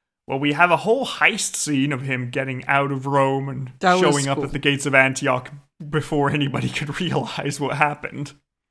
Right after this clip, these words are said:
Speaker 1: That was fun. I like that. 'Cause, yeah, you have the whole plot about him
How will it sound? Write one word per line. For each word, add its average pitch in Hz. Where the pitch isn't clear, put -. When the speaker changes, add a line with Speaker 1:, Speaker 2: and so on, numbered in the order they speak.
Speaker 1:
That -
was 135
fun. -
I 143
like 127
that. 139
'Cause, 135
yeah, 214
you 139
have 147
the 139
whole 156
plot 139
about 135
him 143